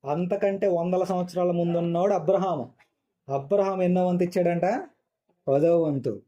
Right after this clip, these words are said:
అంటే అదొక ఆత్మీయ క్రమం. అది, దాన్ని మనము పాటించాలి, పాటించాలి. మా అమ్మమ్మ, ఆ, కి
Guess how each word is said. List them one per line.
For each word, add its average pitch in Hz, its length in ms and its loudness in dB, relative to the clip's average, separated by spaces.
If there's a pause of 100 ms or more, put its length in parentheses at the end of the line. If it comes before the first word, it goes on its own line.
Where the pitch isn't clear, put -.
(640)
అంటే 160 200 0
అదొక 160 220 2
ఆత్మీయ 180 500 0
క్రమం. 175 480 -2 (540)
అది, 127 260 -4 (340)
దాన్ని 165 300 -2
మనము 160 580 -2 (580)
పాటించాలి, 180 800 -4 (420)
పాటించాలి. 147 520 -4 (220)
మా 147 120 -4
అమ్మమ్మ, 170 560 -2 (680)
ఆ, 139 200 -4
కి 156 600 -2